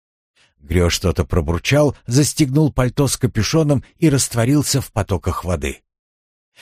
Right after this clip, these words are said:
Люси обследовала замок и взглянула на покуривающих под навесом крыльца жандармов.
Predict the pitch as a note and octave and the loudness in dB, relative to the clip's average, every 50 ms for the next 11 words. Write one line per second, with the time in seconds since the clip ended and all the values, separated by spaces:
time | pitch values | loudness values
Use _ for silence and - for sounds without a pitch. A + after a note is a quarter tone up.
0 | - _ _ - F2+ F2+ E2 - - B2 C3+ C#3 - - G2+ - - - F#2 F2 | -20 _ _ -2 0 0 0 0 0 2 2 0 0 -2 -4 -4 -4 -4 -2 0
1 | F#2+ G2+ G2 E2 G2 F2 F2+ F2+ F#2 E2+ D2+ F#2+ F#2+ A2 C#3+ E3+ - - - - | 0 0 2 0 0 0 2 2 0 0 2 0 2 2 2 2 0 -2 -8 -16
2 | - _ - E3 D3 A#2+ A2+ A#2 B2+ C3+ C#3 C#3+ D#3+ F3 F3 E3 D#3+ C3+ C3 C#3+ | -12 _ 0 0 2 2 2 2 2 2 4 4 4 4 4 4 2 2 2 0
3 | D3 C#3+ C3 A2+ - _ - B2+ A2+ - - D3 C3+ C3+ B2+ B2 B2 A#2+ A2 - | 0 0 -2 -6 -8 _ -4 -4 -2 0 0 2 2 4 4 4 4 4 4 2
4 | - A#2+ G#2 - - G#2+ F#2 D#2+ G2 G2 G2 G2 F2+ - G#2 F2+ - - F#2 F#2 | 2 0 0 -2 -2 -4 -2 0 2 2 2 2 2 0 -2 -2 -2 -2 -2 -2
5 | F2+ - - A2 G#2 F#2+ D#2+ G2 G#2+ G2 G#2 F#2 E2 C#2+ C#2 - - - - _ | 0 0 0 0 0 0 2 0 0 -2 0 -2 -2 -2 -2 -4 -8 -12 -14 _
6 | _ | _